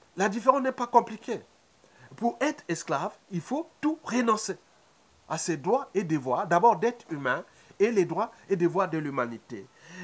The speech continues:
C'est, parmi ces droits et devoirs de l'humanité, la première, et d'abord c'est de la liberté. La première, on ne peut parler de liberté que pour un être, euh, euh,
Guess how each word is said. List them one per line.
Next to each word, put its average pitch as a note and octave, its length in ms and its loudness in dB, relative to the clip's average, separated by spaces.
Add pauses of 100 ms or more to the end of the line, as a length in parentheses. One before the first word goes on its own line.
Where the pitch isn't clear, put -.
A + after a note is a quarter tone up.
C'est, F#3 480 4 (220)
parmi G#3+ 340 -2
ces D3+ 300 -2
droits E3+ 320 0
et E3+ 80 0
devoirs D3+ 320 -2
de C#3+ 80 -8
l'humanité, C#3+ 480 -8
la - 160 -2
première, F#4 460 -4 (580)
et B3 140 2
d'abord G3+ 340 4
c'est E3+ 200 -2
de D3+ 100 -4
la C#3+ 120 2
liberté. A3 680 -2 (1700)
La G#3+ 200 4
première, D#4 540 0
on C#4+ 40 2
ne A3+ 120 0
peut F4 240 2
parler A3 420 2
de F3 120 -2
liberté F3 640 -2
que G3+ 200 -4 (320)
pour - 240 -8
un B3 260 0
être, B3+ 440 -4 (640)
euh, C3+ 480 -4 (580)
euh, D2+ 460 -12